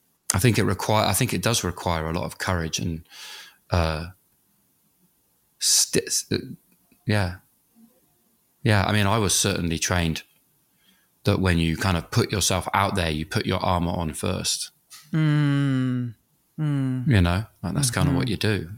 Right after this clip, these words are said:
Speaker 1: you know? But, uh, that isn't how any of those three turn up, yet they're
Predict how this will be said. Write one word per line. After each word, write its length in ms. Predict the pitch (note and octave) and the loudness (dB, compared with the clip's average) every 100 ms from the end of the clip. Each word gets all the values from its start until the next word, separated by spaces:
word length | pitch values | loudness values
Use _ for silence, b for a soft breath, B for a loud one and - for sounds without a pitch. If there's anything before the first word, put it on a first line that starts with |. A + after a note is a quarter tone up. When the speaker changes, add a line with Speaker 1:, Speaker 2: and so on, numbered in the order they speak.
| - - | -18 -8
Speaker 1:
you 100 | G2 | -4
know? 200 | E2+ F2 B B B B B B _ - | -4 -6 B B B B B B _ 2
But, 140 | F2+ | 2
uh, 220 | E2+ D#2+ - - | 2 -2 -6 -6
that 260 | A#2 A2 | -2 0
isn't 200 | G#2+ G#2+ | 0 0
how 280 | F#2+ F#2 F#2 - | 0 0 0 -2
any 240 | G2 F#2+ F2+ | 0 2 0
of 100 | E2 | 0
those 220 | D#2+ - | -2 -2
three 240 | E2+ D#2+ | -2 -4
turn 240 | - E2 D2+ | -4 -4 -6
up, 180 | D#2 - | -8 -8
yet 180 | F2+ | -6
they're 100 | F#2 | -4